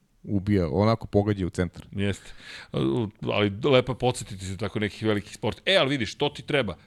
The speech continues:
Speaker 2: to nam treba, neko da istupi i da kaže, „Ej, čekajte ljudi, malo i sporta, ne samo biznisa.”
Speaker 1: Da, da,
Speaker 2: Malo
Speaker 1: jeste.
Speaker 2: sporta, dajte nam, a-, jer tu je problem sa mnogo, sa, sa mnogo, mnogo, mnogo, mnogo, mnogo para.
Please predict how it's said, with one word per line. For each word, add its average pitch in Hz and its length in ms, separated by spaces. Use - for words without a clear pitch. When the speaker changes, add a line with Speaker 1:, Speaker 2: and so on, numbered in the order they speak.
Speaker 2:
to 123 120
nam 123 120
treba, 120 280
neko 104 280
da 101 100
istupi 104 340
i 113 40
da 107 100
kaže, 110 380
„Ej, 107 80
čekajte - 360
ljudi, 92 300
malo 95 200
i 95 60
sporta, - 420
ne 107 160
samo 110 260
biznisa.” 92 460
Speaker 1:
Da, 110 260
da, 98 120
Speaker 2:
Malo 104 180
Speaker 1:
jeste. 131 120
Speaker 2:
sporta, - 340
dajte 98 320
nam, 131 140
a-, 127 100
jer 110 140
tu 147 140
je 151 120
problem 156 320
sa - 100
mnogo, 131 280
sa, 110 160
sa 123 180
mnogo, 117 520
mnogo, 110 460
mnogo, 98 460
mnogo, 87 380
mnogo 90 320
para. 85 340